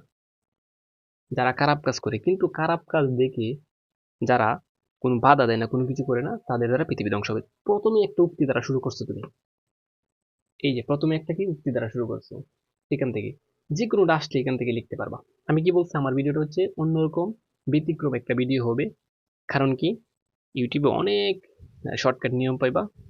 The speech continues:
but সব কিছুই তো আর দেওয়া যাবে না। যত প্যারাগ্রাফে অন্য নিয়ম আছে, শুরুতে লিখবা আর কাটা, but আমারটা কি শুরুতে লিখতে পারবা। তাহলে তোমাকে যখন টিচারে খাতাটা দেখবে, তোমার খাতাটা, তাহলে তুমি একটু মানে ফিল করো নিজে নিজে, কতটুক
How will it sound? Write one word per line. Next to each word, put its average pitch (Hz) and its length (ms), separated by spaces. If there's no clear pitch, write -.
but 117 180
সব 120 180
কিছুই 165 300
তো 196 120
আর 196 100
দেওয়া 120 280
যাবে 104 160
না। 98 100
যত 139 220
প্যারাগ্রাফে 165 480
অন্য 165 180
নিয়ম 165 280
আছে, 151 200
শুরুতে 156 360
লিখবা 147 300
আর 117 60
কাটা, - 280
but 135 100
আমারটা 139 380
কি 160 120
শুরুতে 165 340
লিখতে 120 240
পারবা। - 220
তাহলে 143 220
তোমাকে 151 460
যখন 175 260
টিচারে 135 520
খাতাটা 139 340
দেখবে, 117 340
তোমার 110 260
খাতাটা, 117 360
তাহলে 127 200
তুমি 170 220
একটু 170 180
মানে 127 120
ফিল 185 240
করো 131 200
নিজে 117 200
নিজে, 104 200
কতটুক 190 440